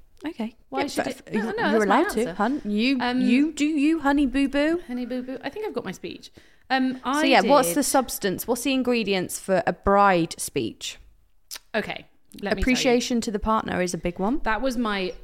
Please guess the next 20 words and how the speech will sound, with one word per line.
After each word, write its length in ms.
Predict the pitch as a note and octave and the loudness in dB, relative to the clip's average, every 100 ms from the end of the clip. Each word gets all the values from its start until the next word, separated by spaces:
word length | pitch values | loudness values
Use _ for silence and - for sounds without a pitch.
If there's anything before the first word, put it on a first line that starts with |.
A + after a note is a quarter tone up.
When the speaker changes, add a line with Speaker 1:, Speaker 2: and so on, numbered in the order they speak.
| - | -10
Speaker 2:
main 720 | G#3 G3+ G#3+ A#3 B3+ C4 B3+ | -6 -2 -2 0 0 -2 -2
reason 540 | A3 G#3 F#3+ D#3 D3+ D#3 | -4 -6 -8 -10 -10 -10
for 120 | E3 | -10
wanting 220 | E3 E3 | -10 -12
to 80 | - | -14
do 80 | - | -16
it, 160 | - | -14
because 580 | F3 - F#3+ E3 D3+ - _ _ _ - | -16 -10 -6 -6 -8 -16 _ _ _ -12
I 300 | F#3+ G3 G3+ | -6 -4 -4
felt 400 | - G#3 F3+ E3+ | -6 -4 -4 -2
like 400 | D#3+ D#3+ - - _ _ | -4 -6 -8 -20 _ _
I 100 | F3 | -10
had 140 | E3 | -8
nice 280 | E3+ E3+ E3 | -8 -8 -8
things 240 | - E3+ - | -10 -12 -10
to 100 | E3 | -12
actually 200 | E3+ D#3+ | -12 -10
say 120 | E3+ | -8
about 180 | E3 - | -8 -8
Brian. 300 | G#3+ D#3 | -8 -8